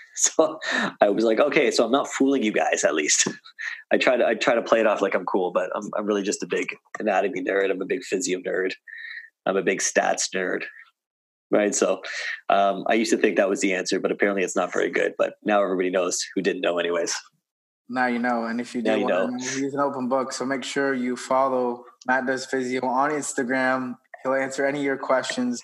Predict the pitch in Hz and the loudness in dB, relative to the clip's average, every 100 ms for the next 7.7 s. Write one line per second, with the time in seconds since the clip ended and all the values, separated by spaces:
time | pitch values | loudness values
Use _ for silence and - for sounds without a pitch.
0 | - - - 127 131 139 135 135 147 143 | -6 -8 -4 -2 0 2 4 4 4 2
1 | 127 131 131 135 131 127 - - - 131 | 2 4 4 4 2 0 -8 -14 -4 -2
2 | - 147 131 - 147 151 139 139 139 135 | 0 0 0 -2 -2 2 4 2 2 -2
3 | - 139 139 131 - 131 135 131 131 131 | 0 0 0 -2 -4 -4 -4 -2 0 0
4 | 127 127 _ _ 127 131 - 131 127 127 | 0 -6 _ _ -2 -2 0 0 2 2
5 | 131 123 123 135 127 - - 131 131 135 | 0 -2 -4 -2 -4 -4 0 0 0 -2
6 | 135 135 - _ _ 120 120 127 110 117 | -2 -6 -20 _ _ -4 0 0 0 -4
7 | - 139 139 - 120 135 | -4 -6 -6 -2 0 0